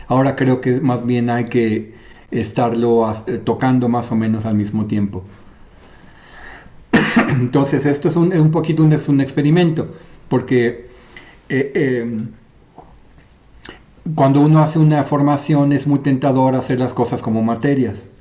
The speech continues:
¿no? La materia de esto y la materia del otro, la materia de aquello, porque es el modelo académico. Pero en el modelo de los aprendices, ¿eh? Que es un modelo muy diferente, el modelo aprendiz, eh, la, no, tú no rompes las disciplinas en materias.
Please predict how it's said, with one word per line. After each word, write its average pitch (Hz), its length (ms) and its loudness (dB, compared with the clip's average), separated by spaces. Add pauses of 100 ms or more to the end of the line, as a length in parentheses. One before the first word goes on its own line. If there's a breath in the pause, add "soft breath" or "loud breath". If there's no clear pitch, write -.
(600)
¿no? 135 140 -2
La 127 140 0
materia 110 480 0
de 101 320 -2
esto 131 220 -4
y - 20 0
la 110 80 -2
materia 104 320 -2
del 104 100 -2
otro, 123 200 0
la 107 60 0
materia 110 320 -2
de 117 80 -2
aquello, 151 320 2
porque 113 240 -6
es 107 160 -6
el 113 60 0
modelo 113 320 0
académico. 131 520 0 (760 loud breath)
Pero 143 260 4
en 143 100 4
el 147 80 4
modelo 170 640 2
de 123 160 0
los 120 180 -4
aprendices, 131 920 -2 (200)
¿eh? 123 80 -6 (160)
Que 117 120 -4
es 107 120 -6
un 127 140 2
modelo 123 320 2
muy 117 140 -2
diferente, 131 580 -2
el 107 100 -2
modelo 110 300 -2
aprendiz, 120 600 -2 (1400 loud breath)
eh, 113 520 0
la, 117 220 0
no, 131 240 2
tú 147 140 0
no 147 120 2
rompes 143 440 -2
las 113 300 -6
disciplinas 117 580 -4
en 110 80 2
materias. 113 580 -2